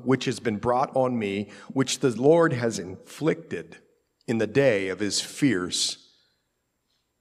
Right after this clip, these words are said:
anger." In one hand, you see here,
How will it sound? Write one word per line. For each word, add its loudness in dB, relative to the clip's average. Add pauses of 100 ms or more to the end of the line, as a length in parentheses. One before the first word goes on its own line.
(100)
anger." -6 (500)
In 0
one 6
hand, 0
you 2
see -2
here, 0